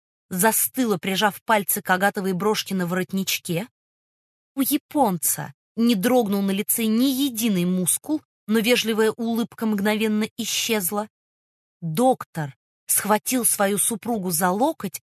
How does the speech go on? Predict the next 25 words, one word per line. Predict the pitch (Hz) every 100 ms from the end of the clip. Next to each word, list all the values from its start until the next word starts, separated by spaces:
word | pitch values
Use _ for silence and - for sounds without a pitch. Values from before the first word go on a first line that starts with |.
| _
забыв | 175 208 208 -
перевести | 214 214 220 -
самое | - 220 208 214
главное, | 214 233 208 160 160 143 - _ _
но | 196
миссис | 220 254 - 220 -
Труффа, | - 269 359 - - 156 - _
судя | - - 233 202
по | 233
испуганно | - - 247 214 208
выпученным | 233 - - 208 202
глазам, | 190 208 214 302 -
и | 262
сама | - 302 302 220
сообразила, | - 175 185 208 285
в | 240
чем | - 254 254
дело. | 202 175 143 165 _ _ _ -
Дипломат | 165 220 - 196 175 190 226 - -
же | - 156 156 _ _ _
негромко | 165 170 175 185 208 220
спросил: | - 220 - 160 147 - _ _ _ _ _
«Основание?» | 156 - 190 180 151 143 156 _ _ _ _ _ _ _ _
«Мое | 220 285
присутствие», | 302 302 302 - - 156 135